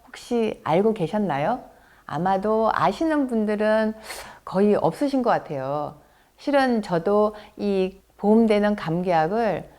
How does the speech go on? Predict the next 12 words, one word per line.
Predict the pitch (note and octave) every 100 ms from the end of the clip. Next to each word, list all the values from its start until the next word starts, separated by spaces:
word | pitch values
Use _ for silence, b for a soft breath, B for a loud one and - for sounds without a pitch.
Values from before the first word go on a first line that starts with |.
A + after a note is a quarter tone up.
| -
이렇게 | E3+
종류별로 | F3 G3+ A#3+ B3+ A#3+ G#3+ A#3 A#3
잔뜩 | - - F3 G#3 G#3 A#3+ A#3+ - -
갖다 | E3+ - G3
놓고 | D#3+ - G#3+ A#3+ C#4 C#4 B _
찾으러 | - A4+ A4 G4+
오는 | D4+ C#4+
환자분이 | E4 F4+ E4+ D4 A#3
없어서 | - F#3+ A#3 G#3 D3+ -
저희 | D#3+ G3+ A#3+ A3
이거는 | F#3 F#3+ F#3+
가족용이에요. | - D#3+ A#3 G#3+ D#3 C#3 C3+ C3+ D3 D3